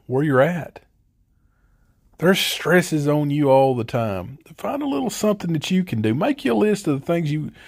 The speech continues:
that make you happy, and then start adding some of those things to your life. It can be simple as taking a walk outside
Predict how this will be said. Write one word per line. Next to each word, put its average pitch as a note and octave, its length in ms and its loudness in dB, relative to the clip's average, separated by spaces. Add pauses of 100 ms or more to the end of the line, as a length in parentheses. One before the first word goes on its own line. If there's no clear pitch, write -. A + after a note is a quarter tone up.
(240)
that A2 220 0
make D#3+ 320 2
you A#2+ 100 0
happy, C#3+ 600 0 (360)
and B2 160 -4
then F#3+ 160 0
start C#4 380 0
adding A#3 340 0
some F3 240 -2
of E3 80 -4
those D3 260 0
things C3+ 340 -2
to G#2+ 120 -8
your C2 140 -6
life. D2+ 500 -6 (580)
It - 200 -8
can G3 160 0
be D#3+ 180 2
simple G3+ 560 -2
as G#2+ 140 -2
taking D#3+ 420 -6
a G#2 60 2
walk D#3 420 0
outside E3+ 760 -6